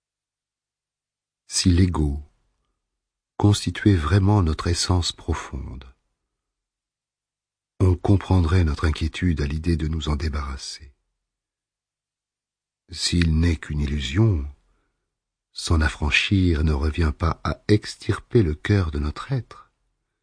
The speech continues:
mais simplement à dissiper une erreur et à ouvrir les yeux sur la réalité. L'erreur n'offre aucune résistance à la connaissance,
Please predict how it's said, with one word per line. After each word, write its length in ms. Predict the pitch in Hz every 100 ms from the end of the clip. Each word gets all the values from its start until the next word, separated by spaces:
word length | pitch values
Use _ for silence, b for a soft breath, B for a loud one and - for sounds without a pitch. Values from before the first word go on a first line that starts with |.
| _ _ _ _ _ _ _ _ _ -
mais 100 | 87
simplement 540 | - 85 - 80 85
à 100 | 78 71
dissiper 540 | 73 - - - 78
une 140 | 73
erreur 640 | 76 73 85 71 64 62 - _ _ _ _ _ -
et 100 | 78
à 100 | 80
ouvrir 340 | 78 - 80
les 300 | 73 78 69
yeux 120 | 76
sur 180 | 71 71
la 100 | 71
réalité. 760 | 65 - 76 65 - - - - _ _ _ _ _ _ _ _ _ _ _ _ _ _ _ _ _ _ _ _ _ _ _ _ _ _ _ _ -
L'erreur 500 | 90 95 113 98 80
n'offre 320 | 87 80 -
aucune 400 | 95 85 - 82 67
résistance 720 | 69 67 - - 65 65 69
à 20 |
la 80 | 69
connaissance, 960 | - 71 - - 64 65 - - -